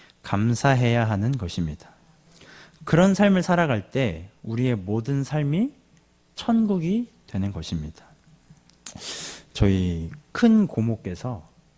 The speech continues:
어, 최근에 소천을 하셨습니다. 암으로 소천을 하셨는데요. 저희 고모와 나눴던 대화가 좀 기억에 남습니다. 저희 아버지, 크-, 할아버지께서는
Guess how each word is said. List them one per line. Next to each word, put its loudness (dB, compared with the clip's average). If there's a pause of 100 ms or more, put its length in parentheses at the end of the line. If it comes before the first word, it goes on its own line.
(580)
어, -20 (140)
최근에 -4
소천을 -4
하셨습니다. -12 (380)
암으로 -4
소천을 -8
하셨는데요. -6 (760)
저희 -6
고모와 2
나눴던 0
대화가 -4
좀 -10
기억에 -8
남습니다. -16 (1200)
저희 -4 (220)
아버지, -4 (100)
크-, -4
할아버지께서는 0